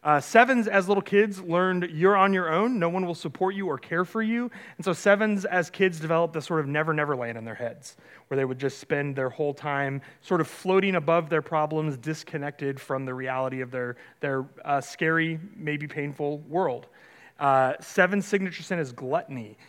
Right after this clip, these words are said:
And again, it's not, like, not necessarily, like, for food like we normally think of gluttony, but for experience. Sevens just want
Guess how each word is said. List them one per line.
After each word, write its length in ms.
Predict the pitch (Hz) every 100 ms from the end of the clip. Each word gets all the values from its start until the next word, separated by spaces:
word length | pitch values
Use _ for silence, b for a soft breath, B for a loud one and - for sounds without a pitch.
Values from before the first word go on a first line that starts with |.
| B
And 100 | 165
again, 180 | 180 196
it's 140 | 160
not, 240 | 202 190 170
like, 260 | 143 143 _ _
not 200 | 170 175
necessarily, 280 | 170 - 160
like, 140 | 139
for 140 | - 139
food 280 | - 143 131
like 160 | 127
we 80 | 135
normally 280 | 135 131 127
think 140 | 127
of 100 | 117
gluttony, 280 | 123 165 151
but 160 | 143 139
for 140 | 147
experience. 540 | 139 - 165 139 117
Sevens 320 | - 160 170 147
just 200 | 147 120
want 360 | 131 151 147